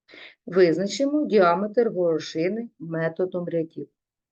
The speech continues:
Скористуємося за допомогою слайду. Покладемо у притул до лінійки декілька горошин, не менше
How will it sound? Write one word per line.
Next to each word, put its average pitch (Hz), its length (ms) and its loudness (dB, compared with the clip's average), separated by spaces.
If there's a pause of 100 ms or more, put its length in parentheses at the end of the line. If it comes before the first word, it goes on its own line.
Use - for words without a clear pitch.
(560)
Скористуємося 220 1400 2 (500)
за 294 220 -4
допомогою 165 760 -2
слайду. - 600 -10 (2500)
Покладемо 190 680 -2
у 185 100 -4
притул 185 520 0
до 180 120 2
лінійки 175 800 -4
декілька 233 560 -2
горошин, 196 680 -6 (140)
не 185 300 2
менше 196 680 -2